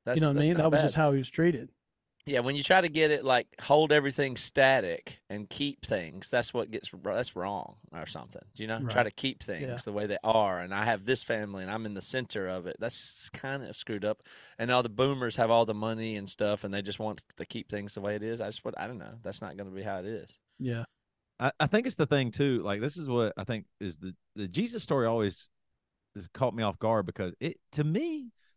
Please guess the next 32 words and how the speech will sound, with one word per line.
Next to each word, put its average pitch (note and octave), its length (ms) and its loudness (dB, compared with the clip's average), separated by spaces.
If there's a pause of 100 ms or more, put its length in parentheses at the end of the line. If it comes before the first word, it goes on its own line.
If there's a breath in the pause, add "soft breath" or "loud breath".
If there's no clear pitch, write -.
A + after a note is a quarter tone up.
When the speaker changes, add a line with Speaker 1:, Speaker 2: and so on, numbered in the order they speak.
Speaker 3:
there G#3+ 140 4
are D3 60 4
so - 380 -6
many A3 140 0
times D3 220 0
in A#2 40 -2
the - 40 0
Bible A#2+ 240 2
where F#2+ 100 0
Jesus D3+ 320 -4
just B2 160 -8
seems A#2 220 -4
like F#2+ 300 0 (100)
an G2 120 -2
annoyed G#2 500 2
dad. F2 440 -4 (640)
What D#4+ 160 0
the G4 80 0
fuck? - 300 -6
Speaker 2:
Mm-hmm. C#3 260 -4 (380)
Speaker 3:
Why E4 120 -2
are G4+ 60 4
you F4+ 140 6
d-, G#3+ 200 -2 (640)
what C#4+ 100 2
do E4 60 8
you E4 100 6
mean? F#4+ 220 0 (200)
Oh, A3+ 100 -2
are A3 180 2
you B3 200 2
gonna, B3+ 140 4